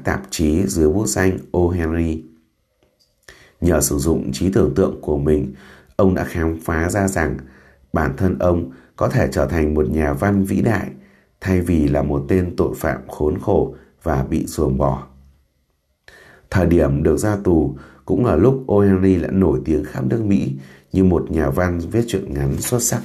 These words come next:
nhất. Thomas Edison ước mơ về một bóng đèn có thể thắp sáng được bóng điện. Ông liền bắt tay vào hành động để thực hiện hóa ước mơ ấy.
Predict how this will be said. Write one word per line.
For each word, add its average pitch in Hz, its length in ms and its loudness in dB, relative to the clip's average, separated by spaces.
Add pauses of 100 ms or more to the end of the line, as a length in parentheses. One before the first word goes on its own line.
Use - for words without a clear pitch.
nhất. 135 160 2 (2250)
Thomas 92 400 2 (160)
Edison 87 600 2 (400)
ước 110 200 2
mơ 92 280 2
về 85 140 -2
một 73 280 -2
bóng 78 240 -2
đèn 80 320 0
có 92 100 0
thể 101 240 0
thắp 127 140 -4
sáng 80 360 -2
được 127 120 2
bóng 71 240 -2
điện. 76 220 0 (920)
Ông 87 200 2
liền 73 300 0
bắt 101 220 -4
tay 95 220 2
vào 78 200 -2
hành 73 220 -4
động 73 260 0 (340)
để 73 180 -2
thực 69 180 -4
hiện 82 200 0
hóa 78 400 -4
ước 123 140 -4
mơ 98 200 4
ấy. 78 380 0